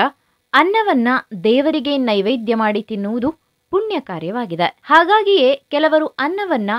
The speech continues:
ದೇವರಿಗೆ ನೈವೇದ್ಯ ಮಾಡಿ ಗೋವಿಗೆ, ನಾಯಿಗೆ, ಹಕ್ಕಿಗಳಿಗೆ ನೀಡಿ ನಂತರ ತಾವು ಉಣ್ಣುತ್ತಾರೆ. ಊಟಕ್ಕೂ ಮುನ್ನ ದೇವರಿಗೆ ನೆನಪಿಸಿಕೊಳ್ಳುವುದರಿಂದ ದೇವರಿಗೆ ಧನ್ಯವಾದ ಹೇಳಿದಂತಾಗುತ್ತದೆ. ಅಲ್ಲದೆ ನಮ್ಮ ಊಟದಲ್ಲಿ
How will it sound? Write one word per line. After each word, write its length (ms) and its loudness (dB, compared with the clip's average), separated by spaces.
ದೇವರಿಗೆ 460 0
ನೈವೇದ್ಯ 520 -4
ಮಾಡಿ 380 -4
ಗೋವಿಗೆ, 640 0
ನಾಯಿಗೆ, 600 -2
ಹಕ್ಕಿಗಳಿಗೆ 680 -2
ನೀಡಿ 380 -4
ನಂತರ 420 -2
ತಾವು 280 0
ಉಣ್ಣುತ್ತಾರೆ. 680 -6
ಊಟಕ್ಕೂ 480 -4
ಮುನ್ನ 260 -2
ದೇವರಿಗೆ 680 2
ನೆನಪಿಸಿಕೊಳ್ಳುವುದರಿಂದ 1200 -4
ದೇವರಿಗೆ 520 0
ಧನ್ಯವಾದ 640 -4
ಹೇಳಿದಂತಾಗುತ್ತದೆ. 1000 -8
ಅಲ್ಲದೆ 720 -4
ನಮ್ಮ 300 -2
ಊಟದಲ್ಲಿ 720 -4